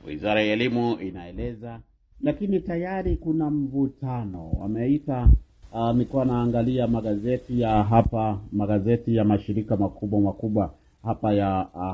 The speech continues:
habari, eh, jinsi yalivyoandika, yanaita dhoruba ya kisiasa, dhoruba ya kisiasa ambayo inatarajiwa na tayari imeshaanza. Eh, unadhani ni kwa nini? Ungefikiri kwamba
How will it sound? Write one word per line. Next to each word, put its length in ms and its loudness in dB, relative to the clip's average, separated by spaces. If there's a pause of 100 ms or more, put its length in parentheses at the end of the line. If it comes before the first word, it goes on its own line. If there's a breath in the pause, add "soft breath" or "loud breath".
habari, 600 0 (480)
eh, 400 -2
jinsi 520 0
yalivyoandika, 1080 -2
yanaita 640 -4 (100)
dhoruba 540 2 (380)
ya 100 -4
kisiasa, 720 -4
dhoruba 460 0
ya 100 0
kisiasa 600 -10
ambayo 420 2
inatarajiwa 800 -4 (340)
na 140 -4
tayari 480 4
imeshaanza. 960 -2 (340)
Eh, 120 -14
unadhani 500 -10
ni 120 -6
kwa 200 -4
nini? 340 2
Ungefikiri 680 0
kwamba 600 2